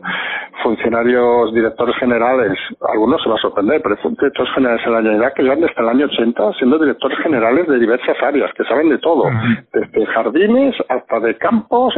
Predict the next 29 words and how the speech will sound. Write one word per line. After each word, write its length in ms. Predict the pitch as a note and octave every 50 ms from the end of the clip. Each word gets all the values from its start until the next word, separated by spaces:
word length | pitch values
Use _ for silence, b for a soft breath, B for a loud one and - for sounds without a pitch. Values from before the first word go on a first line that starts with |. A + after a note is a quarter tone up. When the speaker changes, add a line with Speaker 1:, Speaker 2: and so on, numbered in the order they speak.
| - -
Speaker 1:
hasta 300 | - - - - B2 A2+
de 80 | A#2
economía, 640 | - - A#2+ A2+ A#2 C3 E3+ G3+ A3 A#3 B3 C4 C#4 C4 B B B B B B -
y 80 | -
llevan 360 | B2 C#3 D3+ E3+ F3+ - -
treinta 440 | - - D3+ E3+ E3+ D#3 C#3 D3+ D3+
años 220 | D#3+ E3+ F#3 G3 F3 F3+
cobrando 380 | E3+ D3 C#3 D3 D3+ D#3+ D#3+
dinero 320 | D3+ D3 D3 C#3+ C#3 C#3+ B2+
público 640 | - D#3 E3 E3+ F#3 F3+ - - G3 G#3 A#3+ A#3 B B B B B B B _ _ _ _ - - - - - - - - - - - -
por, 300 | - C3 B2 A#2 A2+ -
por 160 | - B2 - -
ser 160 | D3 - -
quienes 220 | - B2 B2 A#2+ - -
son. 200 | D#3+ C#3 A#2 A#2
Entonces, 380 | A#2 A2+ - B2 A#2 - B2+ F#2+ -
todo 160 | - - E3
eso 380 | E3+ D#3 - F3+ G3 - - - - - -
seguramente 420 | - C#3 C#3+ C#3+ D3 D3 C#3+ -
habría 200 | F3 D#3+ D#3+ C#3
que 100 | - -
desmantelarlo. 760 | A#2+ A#2+ A2+ A#2+ A#2 A2+ G#2+ - G#2+ A2 A2+ A2 G#2+ G#2+ -
Y 100 | - A#2+
algunos 320 | A2+ A#2 A#2 C3+ D3 E3 E3 -
creemos 480 | - D3 C#3+ C#3+ C#3 B2+ A#2 G2+ F#2+ - - B B B B B B B B B B B - - -
que 80 | - A#2
el 80 | A#2 A#2
Partido 300 | - A#2 - - D#3+ D#3
Socialista 760 | - D#3 C#3 - C#3+ C3 C3+ D3+ D3+ - - - D#3 A3